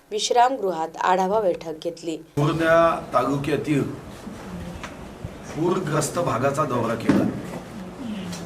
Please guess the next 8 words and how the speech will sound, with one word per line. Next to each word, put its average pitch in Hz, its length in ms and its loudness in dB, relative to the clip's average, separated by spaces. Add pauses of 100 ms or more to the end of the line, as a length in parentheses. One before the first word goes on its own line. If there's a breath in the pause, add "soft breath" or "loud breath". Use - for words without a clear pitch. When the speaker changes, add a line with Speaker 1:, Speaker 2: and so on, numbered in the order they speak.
(360)
Speaker 2:
अतिशय 175 400 0
भीषण 160 460 0
परिस्थिती 156 560 0
आहे. 131 220 2 (1600)
साधारणतः 143 500 4
एकोणीसशे 156 500 2
त्र्याऐंशी 131 600 2
नंतर 135 460 0